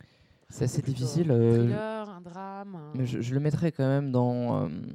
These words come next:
Speaker 1: dans la catégorie drame. Voilà, de manière générale, il n'y a pas vraiment, euh, d'enjeu, euh, d'enjeu scénaristique qu'on pourrait, qu'on pourrait retrouver dans, dans un thriller, avec certains, certains pics, euh,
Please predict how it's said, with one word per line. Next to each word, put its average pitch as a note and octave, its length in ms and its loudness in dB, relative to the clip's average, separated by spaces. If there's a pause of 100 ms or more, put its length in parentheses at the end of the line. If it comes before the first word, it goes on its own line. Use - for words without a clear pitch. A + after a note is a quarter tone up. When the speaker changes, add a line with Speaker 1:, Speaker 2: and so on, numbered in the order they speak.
Speaker 1:
dans A#2 120 0
la B2 80 0
catégorie B2 460 0
drame. B2 400 0 (960)
Voilà, - 140 -2
de - 100 0
manière A#2+ 400 2
générale, B2 540 2
il A#2+ 80 -4
n'y A#2+ 100 2
a A#2+ 60 4
pas C#3+ 240 6
vraiment, C3+ 720 4
euh, A#2 200 6
d'enjeu, B2 880 6 (680)
euh, D#2+ 200 0 (100)
d'enjeu B2+ 540 2
scénaristique B2+ 560 -2
qu'on B2+ 100 -4
pourrait, A#2+ 300 0 (140)
qu'on B2 100 -6
pourrait B2+ 220 4
retrouver B2 480 4
dans, A#2 520 2
dans A#2+ 300 0
un B2 80 0
thriller, C3+ 560 2 (540)
avec A#2 220 -4
certains, B2 520 0
certains A#2+ 340 -4 (140)
pics, - 320 -6
euh, A2 320 2